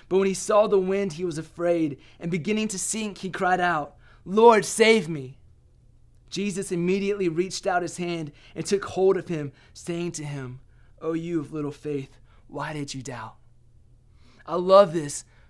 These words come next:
one, because of the faith that Peter has to be able to step out of the boat in the first place, but two, because Peter's like you and I.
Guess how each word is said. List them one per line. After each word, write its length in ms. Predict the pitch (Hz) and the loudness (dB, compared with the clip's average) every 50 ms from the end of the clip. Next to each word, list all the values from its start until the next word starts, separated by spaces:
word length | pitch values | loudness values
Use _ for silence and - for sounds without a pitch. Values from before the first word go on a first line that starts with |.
| - - | -20 -16
one, 260 | - 151 180 220 233 226 | -8 -4 -2 0 0 0
because 240 | 214 - 202 180 | -2 -4 -4 -4
of 60 | 180 165 | -2 -2
the 100 | 165 160 | -4 -6
faith 520 | - - 185 185 185 170 160 160 - - - - - - - - | -4 -6 -4 -2 0 -2 -2 -4 -10 -20 -20 -20 -20 -20 -14 -6
that 160 | - 165 160 - | -6 -6 -4 -4
Peter 240 | - 202 185 170 | -4 -2 -2 0
has 280 | 156 156 160 170 170 165 165 | 0 -2 -2 -2 -2 -2 -4
to 100 | - 156 | -6 0
be 80 | 156 | 0
able 140 | 190 180 160 | 0 0 0
to 40 | 139 | -2
step 320 | - - - 190 170 - | -6 -2 -2 -2 -2 0
out 200 | 185 175 180 190 | 0 2 2 2
of 100 | 180 170 | 2 0
the 80 | 160 156 | -2 -4
boat 240 | 135 156 151 156 151 | -2 0 0 0 0
in 80 | 151 | -2
the 60 | 143 139 | -4 -6
first 340 | - - 170 170 165 - | -4 -2 -2 -2 -2 -4
place, 380 | - 160 147 139 139 - - - - - - - - - - - - - | -6 -6 -4 -4 -6 -6 -10 -14 -18 -20 -20 -20 -20 -20 -20 -18 -12 -10
but 140 | 165 165 | -10 -8
two, 320 | - - 202 220 220 220 196 | -6 -6 -4 -4 -4 -4 -6
because 500 | 165 190 - 190 185 175 170 170 - - - - - - - | -6 -6 -4 -4 -2 -2 -2 -4 -8 -12 -16 -20 -20 -20 -20
Peter's 380 | - - 190 196 190 185 180 180 | -14 -8 -6 -6 -6 -6 -6 -8
like 240 | 175 165 135 - | -10 -10 -10 -10
you 160 | 170 185 185 175 | -8 -6 -4 -4
and 120 | 170 160 | -2 0
I. 420 | 160 160 160 156 143 127 123 - | 0 0 0 -2 -4 -8 -12 -16